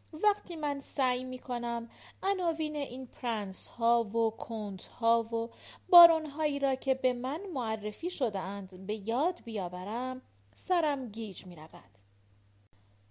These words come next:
در این موقع صدایی در گوشم طنین می‌انداخت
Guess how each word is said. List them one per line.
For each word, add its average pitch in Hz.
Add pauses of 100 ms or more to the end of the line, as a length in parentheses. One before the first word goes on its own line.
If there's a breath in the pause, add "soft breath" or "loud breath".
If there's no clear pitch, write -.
در 285
این 320
موقع 285
صدایی 233
در 208
گوشم 202
طنین 220
می‌انداخت 170